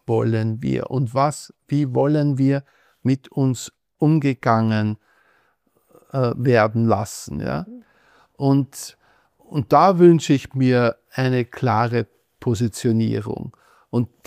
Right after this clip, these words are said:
die nehme ich nicht wahr. Und das finde ich besorgniserregend. Und da ist für mich so ein Social-Media-Verbot ein Nebenschauplatz, zwar ein paus-, plausibler,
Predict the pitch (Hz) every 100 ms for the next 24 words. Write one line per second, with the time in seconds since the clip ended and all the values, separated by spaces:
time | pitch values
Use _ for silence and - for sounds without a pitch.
0 | - - 147 160 151 131 147 160 165 -
1 | - 139 - - 123 139 147 123 101 -
2 | - 123 135 135 - 131 131 127 123 -
3 | 117 - 113 113 - 110 117 110 110 117
4 | 113 113 113 113 - 120 - 147 - -
5 | 110 110 139 190 - _ _ _ _ -
6 | 143 131 117 123 117 113 107 127 156 156
7 | 139 131 123 135 131 - 113 120 135 139
8 | 143 - 131 - - 170 180 - _ _
9 | - 135 127 123 117 - 104 - - -
10 | 107 98 - 120 131 143 165 269